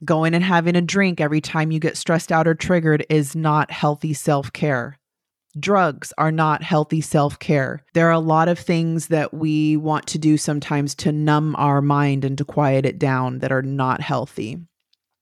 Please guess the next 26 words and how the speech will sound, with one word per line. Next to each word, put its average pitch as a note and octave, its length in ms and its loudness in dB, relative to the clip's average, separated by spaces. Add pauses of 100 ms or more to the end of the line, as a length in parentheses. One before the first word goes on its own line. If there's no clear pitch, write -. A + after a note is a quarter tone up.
(120)
So - 140 2
we B3 100 2
have C4+ 220 2
to D4 80 2
work A3+ 240 0
to B3+ 100 -2
create G#3 320 0
a G#3+ 60 2
healthy F#3+ 340 0
self-care E3 560 -2
routine, D#3 460 -2
healthy B3 360 -2
habits. - 680 -4 (440)
What G#3+ 160 0
does B3 120 0
that A3+ 160 2
look C4 180 0
like D3+ 200 2
for - 140 -4
you? B2+ 440 -4
Support - 500 0
groups C#3+ 520 0 (100)
are E3 120 4
another D#3+ 340 2
great D3+ 460 -2
way C#3+ 580 -2